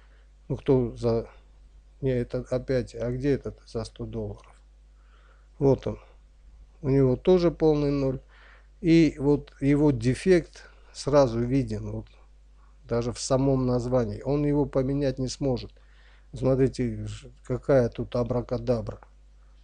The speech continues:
Кто это сделал изначально? Вот этот листинг изначально был создан так. Продавец тот же самый, вот этот,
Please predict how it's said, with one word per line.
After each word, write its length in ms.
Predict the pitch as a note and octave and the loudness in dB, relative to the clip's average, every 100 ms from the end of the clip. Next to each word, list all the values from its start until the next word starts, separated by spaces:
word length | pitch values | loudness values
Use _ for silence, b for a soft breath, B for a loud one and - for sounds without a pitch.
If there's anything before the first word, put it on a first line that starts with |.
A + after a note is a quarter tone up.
| - - - - - - | -20 -20 -20 -20 -20 -20
Кто 300 | - - E3+ | -6 2 4
это 220 | D3 D3+ | 4 2
сделал 560 | B2+ B2+ C3+ C3+ B2+ B2+ | -2 0 2 2 2 -2
изначально? 640 | A#2+ B2+ B2 - B2+ A#2 | 0 -2 0 0 0 0
Вот 160 | A2+ A#2 | -4 -4
этот 300 | C3 B2+ - | -4 -6 -4
листинг 440 | D3+ E3 C3 B2 | 0 0 0 -2
изначально 720 | A#2 B2+ B2+ - D#3+ D3 C3 | -2 -2 -2 -2 -2 0 -2
был 280 | A2 B2 C#3+ | 0 0 -2
создан 520 | C3 - C#3+ C3 B2 A2+ | -2 -2 -2 -2 -4 -4
так. 360 | A#2 G2+ - - - b b b - - - - _ _ - | -6 -10 -12 -20 -20 b b b -20 -20 -20 -20 _ _ -4
Продавец 680 | B2+ B2 C3+ C#3 F3 D#3+ - | 0 2 4 6 6 6 -2
тот 360 | - D3+ D3 | -2 0 0
же 120 | B2+ | -2
самый, 460 | G#2+ - D3+ D3 C#3+ | -6 2 4 4 2
вот 240 | A#2+ B2 | 0 0
этот, 360 | C3+ B2 B2 | 0 0 -2